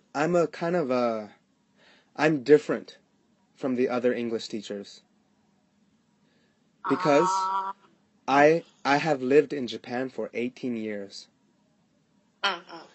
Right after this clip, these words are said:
Speaker 1: And the other English teachers, max, may-, max maybe ten, average about, about five years.
Speaker 2: Ah, almost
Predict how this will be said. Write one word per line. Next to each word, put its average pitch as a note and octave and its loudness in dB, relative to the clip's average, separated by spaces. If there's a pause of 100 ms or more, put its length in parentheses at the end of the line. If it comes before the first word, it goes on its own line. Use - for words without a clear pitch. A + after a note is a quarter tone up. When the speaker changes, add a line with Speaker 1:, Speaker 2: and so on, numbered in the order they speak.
(240)
Speaker 1:
And B2+ -4
the B2+ -2
other C#3 4
English D#3 -2
teachers, A3+ -2 (600)
max, C#3 -2 (140)
may-, C3+ -2 (120)
max C3 -2
maybe A#2 -6
ten, A2 -10 (500)
average B2 0
about, A2 -6 (1800)
about A#2 -4
five A#2+ -2
years. G2+ -14 (2500)
Speaker 2:
Ah, A#3 4 (720)
almost C#4+ 2